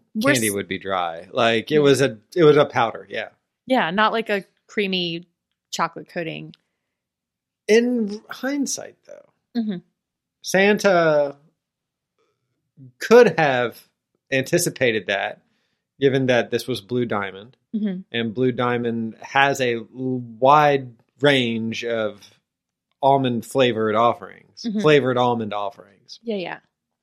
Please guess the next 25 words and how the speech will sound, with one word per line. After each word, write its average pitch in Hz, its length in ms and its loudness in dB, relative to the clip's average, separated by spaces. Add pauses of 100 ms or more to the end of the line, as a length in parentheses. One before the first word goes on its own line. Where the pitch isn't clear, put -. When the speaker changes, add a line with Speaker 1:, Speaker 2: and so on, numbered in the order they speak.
(120)
Speaker 2:
All 151 200 4
of 120 100 -2
which 123 180 -2
are 110 80 -4
like 120 240 -4
that. - 220 -20
Speaker 1:
Santa 302 420 -2
thought 247 240 0
it 214 80 -2
was 214 140 -8
a 190 60 -8
departure 202 520 -6
from 156 200 -18
that - 260 -10 (500)
and 180 320 -4
was 175 280 -6
excited 180 600 -4
to - 100 -10
eat 208 260 -6
it 156 280 -6 (200)
and 175 280 -6
also 170 460 -6
Speaker 2:
Did 120 120 -8
Speaker 1:
to - 60 -6
Speaker 2:
Santa 143 440 0